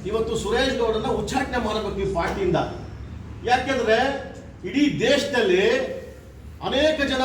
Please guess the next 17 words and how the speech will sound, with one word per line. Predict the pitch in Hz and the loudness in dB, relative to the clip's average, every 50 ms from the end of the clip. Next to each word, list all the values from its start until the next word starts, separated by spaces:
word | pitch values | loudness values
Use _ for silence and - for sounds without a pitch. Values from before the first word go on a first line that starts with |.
| 254 247 233 | 2 2 2
ನಮ್ಮಲ್ಲಿ | 226 226 220 220 208 208 | 0 0 2 2 4 4
ಆಟಗಾರರು | 202 202 220 226 - - 226 226 220 220 214 196 202 | 4 4 2 0 -2 0 2 4 4 4 2 0 2
ಇವತ್ತು | 202 185 - - 190 208 233 240 233 190 | 2 2 0 2 0 2 4 4 2 2
ಮುಂಬೈಯಿಂದ, | 214 226 220 220 226 214 202 202 196 196 202 220 240 247 254 - - - - - - - - - - - - | 0 0 0 0 0 2 0 0 0 2 2 2 4 2 0 -2 -4 -8 -8 -8 -6 -6 -6 -4 -4 0 2
ಡೆಲ್ಲಿಯಿಂದ, | 220 233 262 254 247 233 220 208 208 208 220 240 - - - - - - - - - - 170 | 2 2 4 2 2 0 0 2 4 4 4 4 4 2 0 -4 -6 -6 -6 -6 -6 -2 0
ಹೈದರಾಬಾದಿಂದ, | 190 226 226 269 269 247 240 233 226 214 202 196 202 214 247 277 277 - - - - - - - - - - - - - | 0 2 2 2 2 4 2 2 2 2 2 2 2 2 2 0 -2 -4 -6 -8 -10 -10 -10 -10 -10 -10 -12 -12 -8 -6
ವೆಸ್ಟ್ | 180 208 202 220 - | -4 -4 -4 -4 -4
ಬೆಂಗಾಲಿಂದ | 269 262 254 247 240 233 220 220 202 208 202 214 247 294 - - - - - - - - | -4 -2 -2 0 2 4 4 4 4 4 2 2 2 2 0 -4 -8 -10 -12 -14 -10 -6
ಅನೇಕ | 151 190 226 247 269 277 277 277 269 - 233 | -2 2 4 4 4 4 4 2 2 0 -2
ಜನ | 220 226 233 | -2 0 0
ಒಳ್ಳೊಳ್ಳೆ | 226 220 202 214 233 247 277 285 277 | 0 0 0 0 -2 -2 0 0 2
ಆಟಗಾರರು | 269 247 220 226 220 - 220 226 220 214 214 | 2 2 2 0 -2 -2 0 0 2 2 2
ಇವತ್ತು | 214 196 - 196 202 226 233 233 | 0 0 -2 -2 0 0 0 0
ನಮ್ಮ | 220 208 208 202 | -2 -2 -4 -4
ಭಾ-, | 170 151 160 170 190 214 208 156 147 | -4 -4 -2 0 0 0 0 0 0
ಭಾರತವನ್ನ | 160 190 - - - 190 185 190 220 | -2 -2 -2 -2 -4 -2 -2 -2 -2
ಪ್ರತಿನಿಧಿಸ್ತಾವ್ರೆ. | - 160 160 190 190 190 160 - 175 156 139 - | -4 -4 -6 -6 -6 -6 -6 -2 -2 -2 -2 -2